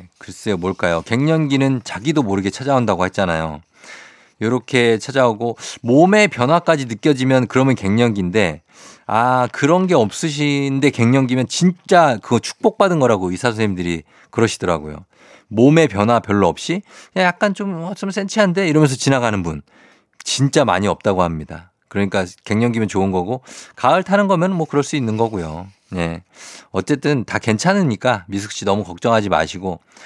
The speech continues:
그리고 후회할 거 하나도 없습니다. 그 시간 동안 미숙 씨는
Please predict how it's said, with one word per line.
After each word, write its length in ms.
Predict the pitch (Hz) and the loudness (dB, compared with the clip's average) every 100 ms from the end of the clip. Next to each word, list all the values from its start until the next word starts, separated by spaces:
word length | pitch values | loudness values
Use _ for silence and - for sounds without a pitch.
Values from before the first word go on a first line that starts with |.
| - | -12
그리고 200 | 101 95 | -8 -6
후회할 420 | - 208 202 175 | 2 4 6 2
거 140 | - 131 | 2 0
하나도 320 | 208 220 147 | 2 2 0
없습니다. 480 | 90 98 82 78 - _ _ - | -2 -6 -8 -10 -16 _ _ -8
그 100 | 110 | -4
시간 240 | 120 127 | 0 0
동안 200 | 120 107 | 0 -2
미숙 200 | 92 - | -2 -6
씨는 340 | - 101 104 | -8 -6 -6